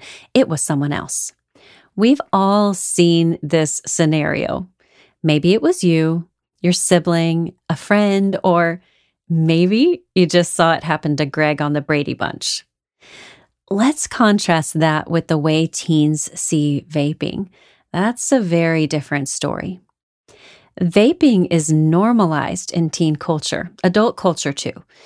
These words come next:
How many of you have been in a sports stadium and you've seen a huge vape cloud escape to the ceiling right in front of you? To understand this, we have to consider the way teen brains develop.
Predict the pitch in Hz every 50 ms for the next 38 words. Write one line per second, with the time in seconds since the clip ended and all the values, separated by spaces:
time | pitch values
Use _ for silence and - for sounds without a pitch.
0 | - - - _ _ _ _ _ _ _ _ _ - - 190 208 226 269 302 311
1 | 302 294 247 202 180 175 175 165 160 160 170 165 - 170 165 160 156 156 151 147
2 | - - - - - 214 220 233 - - - - - 165 156 147 151 151 151 147
3 | - - 156 156 156 151 156 151 - - - 175 160 160 156 - - 156 151 151
4 | - - - 196 208 226 233 226 226 214 190 156 151 156 147 139 143 165 175 190
5 | 208 202 - - - 190 170 151 - 165 - - - - - - - 175 - -
6 | - - 180 170 165 - - 175 156 - - - 151 160 - - - 175 175 175
7 | 175 156 143 - 160 147 - - - - - - 185 - _ _ _ _ _ _
8 | _ _ _ _ - - - - - - - - - - - - _ _ _ _
9 | _ _ _ _ _ _ _ _ _ _ _ - 277 285 302 320 339 370 370 -
10 | - - 190 175 170 175 165 165 160 156 - - 180 180 160 - - 220 240 -
11 | - 302 285 - - 226 180 - - - 175 165 170 165 165 156 165 156 147 156
12 | 165 160 156 160 170 180 180 185 - - - 170 160 160 160 165 165 156 - 156
13 | 147 143 143 147 147 - - - 185 180 - 233 254 214 - - -